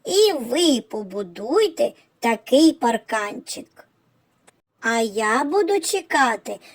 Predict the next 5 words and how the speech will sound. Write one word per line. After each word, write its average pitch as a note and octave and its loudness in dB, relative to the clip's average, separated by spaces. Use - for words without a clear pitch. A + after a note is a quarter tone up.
на C4+ 2
ваш B3+ 0
зворотній B3 0
зв'язок. G3+ -4
Надсилайте A#3+ 0